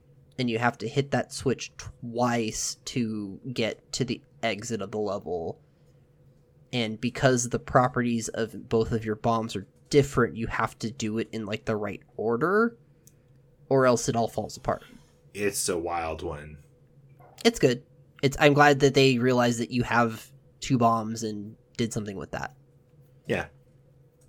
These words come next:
Speaker 1: Otherwise, it would not have gotten used until speedrunners figured out how to hit themselves with bombs and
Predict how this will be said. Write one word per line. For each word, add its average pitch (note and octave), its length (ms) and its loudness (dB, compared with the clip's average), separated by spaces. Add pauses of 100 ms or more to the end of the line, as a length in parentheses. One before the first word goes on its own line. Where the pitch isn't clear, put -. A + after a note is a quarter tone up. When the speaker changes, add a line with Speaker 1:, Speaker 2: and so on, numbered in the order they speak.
(260)
Speaker 1:
Otherwise, A#2+ 560 2
it C3 60 0
would A#2+ 180 -2
not A#2 160 2
have A2+ 100 -4
gotten A#2 260 0
used A2+ 320 -4
until A2+ 340 0
speedrunners A2+ 600 -2
figured A2 240 -2
out A2+ 160 0
how A#2+ 140 2
to G#2+ 100 -2
hit A#2 340 -2
themselves A2+ 440 -2
with A#2 160 -4
bombs G#2+ 540 -2
and G#2 320 -12